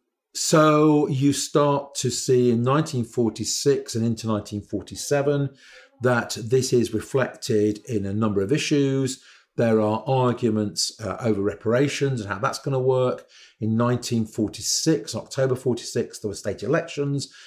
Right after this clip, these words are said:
held throughout Germany, so you're beginning to get some sort of local regional governments formed. Uh, the issue again of what's meant by a free and fair election.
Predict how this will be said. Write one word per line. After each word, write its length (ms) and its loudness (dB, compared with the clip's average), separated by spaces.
held 300 0
throughout 300 0
Germany, 300 2
so 120 -4
you're 120 0
beginning 560 0
to 100 -8
get 260 -2
some 160 -8
sort 200 -6
of 140 -6
local 540 2
regional 400 2
governments 480 0
formed. 600 2
Uh, 340 -4
the 120 -8
issue 220 -6
again 380 2
of 160 -2
what's 240 -16
meant 160 -6
by 140 -8
a 20 -16
free 220 -2
and 100 -4
fair 220 -2
election. 640 -2